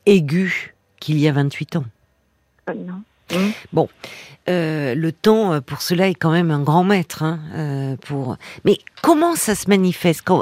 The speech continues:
Speaker 1: quand on me dit, puisque vous-même vous en arrivez à ce constat que, euh, ce deuil, euh, n'est pas facile et que vous avez du mal à accepter cette absence. C'est-à-dire que comment ça se traduit,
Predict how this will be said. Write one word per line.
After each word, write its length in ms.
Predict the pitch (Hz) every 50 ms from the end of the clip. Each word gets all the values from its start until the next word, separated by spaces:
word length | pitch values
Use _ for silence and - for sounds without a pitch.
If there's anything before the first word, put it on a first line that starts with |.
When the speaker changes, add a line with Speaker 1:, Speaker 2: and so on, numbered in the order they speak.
| - -
Speaker 1:
quand 140 | - 208 202
on 80 | 214
me 80 | 226 233
dit, 180 | 226 262 262 _ _ _ _ _ _ _ _ _ -
puisque 260 | - 151 - - 185 - - 156 - -
vous-même 680 | 170 156 170 220 254 254 269 285 262 185 151 147 151
vous 180 | 139 139 143 147
en 100 | 165 151
arrivez 300 | 156 147 147 156 139 143
à 80 | 139 139
ce 160 | - - 135
constat 580 | - - 135 135 - - - - 113 95 - - _ _ _ _ _ _ _ _ _ _ _ _ _ _ _ _ - - -
que, 360 | - 196 190 175 151 - - _ -
euh, 460 | 117 135 151 147 139 135 135 131 127 131 - - - - - - - _ -
ce 200 | - - - 170
deuil, 680 | 156 139 131 202 202 202 208 226 202 180 175 139 - - - -
euh, 320 | 117 160 160 151 151 151
n'est 320 | 135 139 139 143 147 156
pas 160 | - - 160 156
facile 840 | - 160 147 - - - - 170 170 185 202 208 208 214 185 180
et 120 | 156 120 _ -
que 380 | - 170 165 156 151 151 147 135 - - - _ _
vous 80 | - 131
avez 120 | 131 147 143
du 160 | 127 156 147
mal 280 | 156 160 156 170 170
à 60 | 156 139
accepter 480 | 143 - - - 147 - - - 160
cette 300 | 151 - - 151 - -
absence. 580 | 143 - - - - 135 127 135 123 - - - - - - - - - - - _ _ _ -
C'est-à-dire 500 | - - - 185 - 247 233 254 254 -
que 100 | - - - _ -
comment 300 | - 262 233 254 285 294
ça 200 | - - 214 196
se 200 | - - - 196
traduit, 960 | - - - - - 180 196 180 147 139 151 156 170 170 147 - - - -